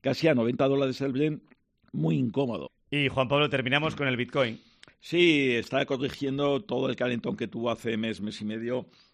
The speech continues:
Speaker 1: Recordemos que llegó a setenta y tres mil. Bueno, la última semana ha bajado un diez por ciento, lo tenemos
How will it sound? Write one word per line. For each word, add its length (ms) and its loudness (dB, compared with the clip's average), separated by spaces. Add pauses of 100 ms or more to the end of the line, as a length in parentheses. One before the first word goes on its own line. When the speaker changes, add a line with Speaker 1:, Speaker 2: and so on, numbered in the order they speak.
(140)
Speaker 1:
Recordemos 480 -6
que 80 -4
llegó 140 -2
a 40 0
setenta 340 -6
y 60 -4
tres 260 -6
mil. 260 -4 (320)
Bueno, 400 -4
la 160 -10
última 260 -6
semana 420 -4
ha 20 -2
bajado 280 -4
un 80 -2
diez 200 -2
por 160 -6
ciento, 260 -6
lo 100 -4
tenemos 300 -8